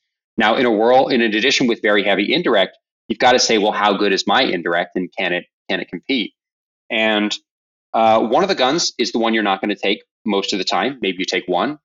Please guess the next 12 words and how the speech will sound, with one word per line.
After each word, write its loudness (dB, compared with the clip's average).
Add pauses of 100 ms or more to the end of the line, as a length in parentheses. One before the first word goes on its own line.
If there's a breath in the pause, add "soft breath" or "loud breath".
(300)
It's -2
three 0
D 2
six -2
shots, 2
strength -2
five, 2
A -2
P -4
zero 2
one 0
damage. -2